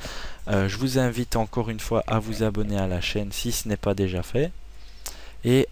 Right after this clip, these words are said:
euh, allez faire aussi un petit tour quand vous êtes, euh, sur ma chaîne, ici, euh, dans les autres, euh, chaînes qu'il y a. Euh, c'est tous mes entre guillemets partenaires.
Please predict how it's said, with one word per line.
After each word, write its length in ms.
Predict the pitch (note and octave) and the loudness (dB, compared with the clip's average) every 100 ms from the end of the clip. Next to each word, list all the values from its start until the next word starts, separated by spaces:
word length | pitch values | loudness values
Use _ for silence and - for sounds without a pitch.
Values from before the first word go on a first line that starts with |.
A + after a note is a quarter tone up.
| - | 0
euh, 480 | G#2+ G2 F#2+ F#2+ G2 | 2 4 4 2 4
allez 180 | A2 C3 | 4 6
faire 240 | - E3 | 6 6
aussi 240 | D3 - C#3 | 2 0 -2
un 80 | C3+ | -2
petit 160 | - | -6
tour 320 | - A#2 B2 | -4 -4 -4
quand 100 | - | -6
vous 200 | G2+ G2+ | -6 -2
êtes, 260 | A#2 - - | -2 -4 -4
euh, 260 | G2 F#2+ G2 | -2 -2 -4
sur 240 | - A#2 | -4 -4
ma 160 | A2 F#2 | -2 -2
chaîne, 320 | - C3 C3+ - | -4 -4 -6 -6
ici, 400 | A2+ - A2+ B2+ - | -2 -2 0 -2 -2
euh, 280 | G#2+ F#2+ F#2+ | -2 0 0
dans 300 | F#2+ F#2 F#2 | -2 -6 -4
les 260 | F#2 F#2+ A#2+ | -2 0 2
autres, 280 | C#3 - A2 | 0 0 0
euh, 240 | G#2 G2 | 0 0
chaînes 380 | - - A#2 B2 | 0 -2 -2 -6
qu'il 160 | - - | -8 -4
y 40 | |
a. 80 | A#2 - - - - - | -4 -4 -8 -10 -6 0
Euh, 80 | G2+ | 0
c'est 240 | - - | 0 0
tous 160 | - D#3+ | 2 4
mes 140 | D3 | 4
entre 300 | B2+ B2 C3 | 4 2 -2
guillemets 280 | A#2 A#2+ A#2+ | 0 2 2
partenaires. 720 | B2 - - G2+ G#2 C3 - | 2 0 0 0 0 -2 -4